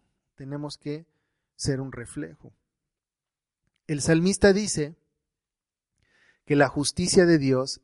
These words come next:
es eterna. ¿Qué entendemos por eterna? Que no termina, que no tiene un fin. Ujú. La justicia de Dios no se va acomodando a las culturas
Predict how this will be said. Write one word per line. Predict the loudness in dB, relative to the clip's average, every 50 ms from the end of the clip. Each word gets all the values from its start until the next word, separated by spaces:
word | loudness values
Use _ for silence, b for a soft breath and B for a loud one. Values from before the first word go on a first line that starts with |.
| _
es | -10 -10 -8
eterna. | -8 -8 _ 0 0 0 0 -2 -8 -12 -20 _ _ _ _ _ _ _ _ _ _ _ _ _ _ _ _ _ _ _ _ _ _ _ _ _ _ _ _ _ _ _ _ _ _ _ _
¿Qué | -6 -6
entendemos | -6 -4 -4 -4 -4 -4 -4 -6 -4
por | -2 -2 -2 -2
eterna? | -4 0 2 2 2 2 -2 -6 -6 -8 _ _ _ _ _ _ _ _ _ _ _ -12
Que | -12 -8
no | -6 -6 -6 -4
termina, | -2 -4 -4 -4 -6 -8 -8 -8 -10 -10
que | -10 -10 -10
no | -10 -8
tiene | -8 -10 -10 -10 -12
un | -16
fin. | -16 -16 -14 -14 -14 -14 -14 -18 _ _ _ _ _ _ _ _ _ _ _ _ _ _ _ _ _ _ _
Ujú. | -20 _ -20 -20 -20 -20 _ _ _ _ _ _ _
La | -10 -8 -6
justicia | -6 -10 -10 -10 -8 0 2 4 6
de | 6 4 6
Dios | 6 6 4 4
no | 2 -2 -4
se | -4 -2
va | -4 -4
acomodando | -4 -4 -6 -4 -2 -4 -2 -4 -6 -6 -4 -4 -4 -6 _ -12
a | -18
las | -16 -16 -14 -16 -16
culturas | -16 -14 -14 -14 -14 -6 -2 0 2 2 2 0 0 -2 -8 -20 -20 _